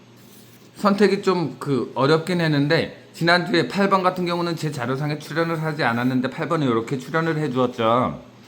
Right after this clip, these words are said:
근데 제가 추천드렸던 칠 번과 그 다음에 오 번,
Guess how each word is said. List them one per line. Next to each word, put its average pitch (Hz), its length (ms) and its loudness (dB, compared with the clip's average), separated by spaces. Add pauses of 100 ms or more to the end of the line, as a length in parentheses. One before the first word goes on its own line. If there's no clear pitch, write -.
(260)
근데 156 480 2 (160)
제가 151 260 0
추천드렸던 160 880 -2
칠 185 300 0
번과 120 560 0 (600)
그 107 80 -10
다음에 135 540 0 (920)
오 131 240 2
번, 175 380 4